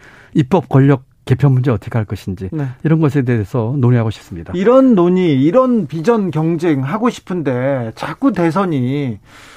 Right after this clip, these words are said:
Speaker 2: 좀 다른 데로 흐르지 않습니까?
Speaker 1: 그렇습니다.
Speaker 2: 네거티브도 많고 무속 논란도 일어나고, 어떻게 보-, 지-, 지금 대선 필드에서 뛰고 있는 분으로 그런 스캔들이나 이슈가 터질 때마다 어떤 생각 드세요?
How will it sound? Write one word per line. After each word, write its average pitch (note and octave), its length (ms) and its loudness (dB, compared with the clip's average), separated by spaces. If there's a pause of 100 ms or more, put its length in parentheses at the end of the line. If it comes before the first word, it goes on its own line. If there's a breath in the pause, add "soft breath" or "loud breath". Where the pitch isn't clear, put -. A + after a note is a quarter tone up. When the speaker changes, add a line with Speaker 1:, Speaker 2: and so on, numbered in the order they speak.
(160 loud breath)
Speaker 2:
좀 D#3+ 160 -2
다른 D3 340 0
데로 A#3+ 420 2
흐르지 F#3+ 280 -4
않습니까? B2 380 -6
Speaker 1:
그렇습니다. A#2 640 -2
Speaker 2:
네거티브도 D3+ 540 -4
많고 C#3+ 760 -6 (240 soft breath)
무속 D#3+ 320 -2
논란도 D3 440 -4
일어나고, D3 680 -4 (720 soft breath)
어떻게 F#3 440 0
보-, F#3+ 380 -4 (140)
지-, D#3+ 220 -20
지금 F3 380 -6 (120)
대선 F#3 280 -2
필드에서 G3 500 -2
뛰고 B3+ 240 -2
있는 A3 240 0
분으로 B2+ 480 -4 (360 loud breath)
그런 A#3 440 2 (220 soft breath)
스캔들이나 G3 680 -2
이슈가 D#3+ 540 0 (180)
터질 A3 280 -6
때마다 E3+ 320 -2
어떤 B2+ 280 -2
생각 A3 280 -2
드세요? D3+ 340 -8